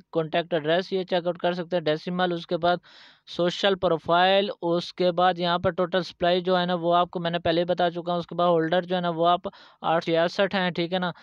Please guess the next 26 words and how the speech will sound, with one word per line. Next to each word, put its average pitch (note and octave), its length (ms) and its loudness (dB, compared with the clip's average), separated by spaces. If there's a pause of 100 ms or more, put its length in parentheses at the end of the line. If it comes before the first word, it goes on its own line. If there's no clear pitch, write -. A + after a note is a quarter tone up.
(240)
उसके E3+ 120 -4
बाद F3 120 0
ट्रांसफ़र F3 460 0
जो F3 80 -2
है F#3 60 2
ना F#3 100 0
वो F3 200 0
यहाँ F3+ 220 0
पर F#3+ 140 0
चेकआउट F3+ 340 -4
कर F3+ 140 0
सकते E3+ 240 -6
हैं। F#3+ 60 0
उसके F#3 220 -4
बाद F#3 220 0 (120)
ट्रांसफ़र F#3+ 600 0
जो F3+ 160 -2
है F#3 80 0
ना F#3+ 120 0
वो F#3 300 0
यहाँ F#3 240 2
पर G3 160 2 (100)
हैश, F3 480 -2 (220)
ठीक D#3+ 180 -8
है F3+ 60 -2
ना। F3 160 -4